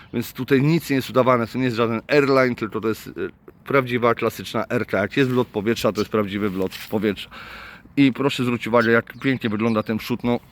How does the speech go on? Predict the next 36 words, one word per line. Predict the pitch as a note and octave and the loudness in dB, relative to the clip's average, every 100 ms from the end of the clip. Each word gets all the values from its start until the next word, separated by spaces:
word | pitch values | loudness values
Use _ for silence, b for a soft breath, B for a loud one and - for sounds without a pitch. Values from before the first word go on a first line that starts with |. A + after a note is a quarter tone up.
| - - - - B - | -20 -20 -20 -20 B -4
dopracowana, | C#3 C3+ D#3 - C#3+ D#3 D3 | -2 2 2 2 2 2 0
uważam, | B2+ C3+ B2+ B2 | 2 2 2 -2
jest | A#2 - | -2 0
do | A2+ A#2 A#2 B _ | 4 4 2 B _
perfekcji. | D3+ C#3+ - C#3 - - G2 B B B B B B B B B _ _ - | 6 6 4 2 0 -12 -14 B B B B B B B B B _ _ -4
E, | A#2 A#2 | 0 4
bardzo | C#3 E3 D#3+ | 8 6 4
popularny | D3 C#3 D#3 D3 D3 C#3 | -6 0 6 6 4 -2
dzisiaj | C3+ D3 | -4 -2
samochód, | D#3+ C#3+ A#2+ C3+ C3 - | 0 0 0 -2 -2 -2
ponieważ | C3+ C3 B2 - B B G#2+ | 2 2 0 -4 B B -6
naprawdę | B2+ C#3 C#3+ C3+ | -4 0 2 0
w | |
dobrych | A#2+ C#3 C#3+ | 2 0 0
pieniądzach, | C#3+ C3+ C3 C3+ B2+ | 0 0 2 0 0
jeśli | B2 | -2
chodzi | D3 C3+ | 0 0
o | |
konkurencję, | B2 C#3+ C3 C3+ C3+ C#3 | 0 -2 -2 -2 -2 -4
to | B2+ | -4
nawet | C3 C3 | -2 0
trzeba | - B2+ | 2 2
zapłacić | B2+ C3 - A#2+ | 2 -2 -4 -8
czasem | C3 B2 | -6 -2
razy | B2 C#3+ C3 | 2 2 2
dwa, | C3 B2+ C#3+ C3 B B B - | -2 2 2 2 B B B -6
żeby | A#2+ C3+ | -2 0
mieć | C3+ C3+ - | 0 -2 -4
podobne | - C#3 C3+ B2+ | -4 2 2 2
osiągi | C3+ - C3 B2+ | 0 0 -2 -2
i | B2+ | -4
to, | A#2+ C3+ B2+ | 2 2 2
co | - C3 | 2 0
oczekujemy | B2 B2 - C3 B2 | 0 -4 0 0 0
od | A#2+ | -2
samochodu. | C#3+ B2+ C3+ B2 | -2 0 0 0